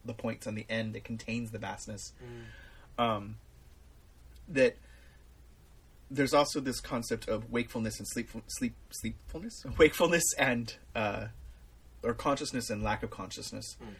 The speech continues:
Speaker 1: that, uh, I think is most exemplified in, in Gospel of Thomas when talking about those types of things. Then, 'cause this is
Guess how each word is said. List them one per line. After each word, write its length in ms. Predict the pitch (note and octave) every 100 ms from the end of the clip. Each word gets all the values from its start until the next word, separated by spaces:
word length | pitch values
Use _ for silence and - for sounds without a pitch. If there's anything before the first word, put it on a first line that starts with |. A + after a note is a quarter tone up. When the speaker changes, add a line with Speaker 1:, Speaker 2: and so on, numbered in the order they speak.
| - -
Speaker 1:
that, 260 | A#2 G#2 A2+
uh, 180 | A2+ G#2
I 80 | C3
think 180 | D3
is 80 | B2
most 180 | A2+ A2
exemplified 460 | G#2 G2+ G#2 G2 G#2
in, 120 | G2
in 120 | G#2
Gospel 340 | G#2 G#2+ A2 G2+
of 80 | G2+
Thomas 440 | - A2 G2+ -
when 100 | G2+
talking 340 | - F#2+ - G2
about 240 | F#2+ -
those 140 | G2 -
types 200 | - -
of 100 | A#2
things. 300 | - A2+ -
Then, 240 | G#2 G#2+ - - - -
'cause 120 | - A2
this 120 | G#2
is 220 | A2 -